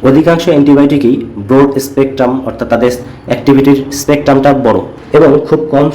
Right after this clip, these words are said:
সংখ্যক অ্যান্টিবায়োটিক রয়েছে যারা নির্দিষ্টভাবে গ্রাম পজিটিভ কিংবা শুধু গ্রাম নেগেটিভের বিরুদ্ধে কাজ করে। অধিকাংশ ব্যাকটেরিয়াই গ্রাম পজিটিভ, গ্রাম নেগেটিভ উভয়ের বিপক্ষেই কাজ করে। তো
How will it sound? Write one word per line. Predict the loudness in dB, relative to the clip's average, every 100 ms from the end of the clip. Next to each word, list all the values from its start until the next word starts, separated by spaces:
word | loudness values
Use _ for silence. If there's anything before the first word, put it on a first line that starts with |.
| -6
সংখ্যক | -6 -6 -4
অ্যান্টিবায়োটিক | -2 2 2 2 2
রয়েছে | 2 0 -4 -10 -12 -2
যারা | 0 0 0
নির্দিষ্টভাবে | -2 0 0 2 2 2
গ্রাম | 2 2 2
পজিটিভ | -2 0 -4 -6 -18 -8
কিংবা | 0 0
শুধু | 2 2
গ্রাম | 4 4 4
নেগেটিভের | 2 0 0 -2
বিরুদ্ধে | -2 -4 -4 -2
কাজ | -4 -4
করে। | -8 -10 -14 -20 _
অধিকাংশ | 0 2 2 0 0
ব্যাকটেরিয়াই | -4 0 2 2 0 -4 -10 -2
গ্রাম | 0 0
পজিটিভ, | -2 0 2
গ্রাম | 2 2
নেগেটিভ | 0 0 -4 -4
উভয়ের | -2 0 0
বিপক্ষেই | 0 -2 -4 -4
কাজ | -2 -4
করে। | -4 -8 -8 -18 -20 _
তো | -4